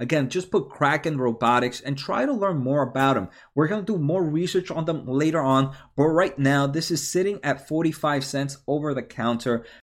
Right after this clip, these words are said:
Right now, year to date, it is down about one percent. Right now, we can see it is definitely a penny stock, right? So I'm not saying, I'm definitely not saying go buy this right now,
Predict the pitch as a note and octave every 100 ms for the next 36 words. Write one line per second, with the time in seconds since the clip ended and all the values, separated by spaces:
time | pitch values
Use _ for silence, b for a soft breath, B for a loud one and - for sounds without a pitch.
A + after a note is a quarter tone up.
0 | - E3 G3+ A3 F3 C#3+ C3 G#3+ C4 A#3
1 | A3+ D3+ D#3+ E3+ - D3+ C#3 D3 E3+ F#3
2 | - - _ _ _ _ _ - C#3 D#3
3 | D#3+ B2+ A#2 C#3+ C#3+ - A#2 C#3 C#3 C#3
4 | - C3 C3 A2+ A#2 D#3 D3 F3+ F3 F3+
5 | F#3+ E3+ F#3 D3 E3 F3 B2+ - D3 D#3
6 | D3+ E3 E3 E3 C3+ B2 - - C#3+ C#3
7 | C#3 C3+ - - - - C#3 A2 F#2 A#2
8 | A#2 A#2 C3+ A#2+ B B - C#3 D#3 G#3
9 | - - F3+ F3+ F#3 C3+ D3+ C3+ - F3+
10 | G#3+ G#3 F3 D3 F3 D#3 C3 - C3+ D#3+
11 | C3+ B2+ C#3 B2+ A#2 - A2 G#2 G#2+ A#2+
12 | C3 G2